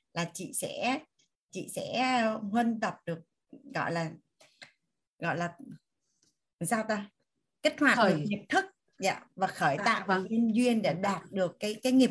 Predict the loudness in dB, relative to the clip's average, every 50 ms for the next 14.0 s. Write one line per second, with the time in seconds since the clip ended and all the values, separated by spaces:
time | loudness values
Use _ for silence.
0 | 4 0 -2 -2 -2 -4 -6 -8 -8 -6 -6 -4 -4 -4 -4 -4 -4 -2 -2 -4
1 | -4 -6 -8 _ _ -6 -4 -4 -2 0 2 2 4 2 2 2 0 -2 0 0
2 | 2 2 2 2 2 -2 -4 -6 -2 0 0 2 0 -2 -6 -10 -10 -8 -6 -6
3 | -8 -8 -10 _ _ _ _ _ _ _ _ _ _ _ _ _ _ _ -6 -4
4 | -4 -4 -4 0 0 2 2 0 -2 -4 -6 -6 -4 -4 -4 -4 -6 -6 -8 -10
5 | -10 -10 -12 -18 -20 -20 -10 -6 -4 -2 -2 -2 -4 -2 -2 0 0 0 -2 -2
6 | -2 0 2 4 6 6 6 6 6 6 4 4 4 4 4 4 4 4 2 2
7 | 2 4 6 6 6 6 4 2 0 0 -2 -4 -4 -2 0 0 0 0 0 -2
8 | -4 -4 -2 0 2 4 4 4 4 4 4 4 4 2 2 0 2 2 2 2
9 | 4 2 2 2 0 -2 -2 -2 -2 0 -2 -4 -4 -8 -14 -20 -20 -20 -12 -2
10 | 0 2 4 6 6 6 6 8 6 8 8 10 10 10 10 8 6 4 0 -2
11 | -4 -6 -10 -16 _ _ _ _ _ _ _ -2 -2 -2 0 2 4 4 6 6
12 | 4 4 2 0 0 2 4 4 2 2 2 2 2 4 4 2 2 0 -2 -2
13 | 0 2 2 4 4 2 2 2 2 0 0 0 -2 -2 -2 -2 0 0 0 0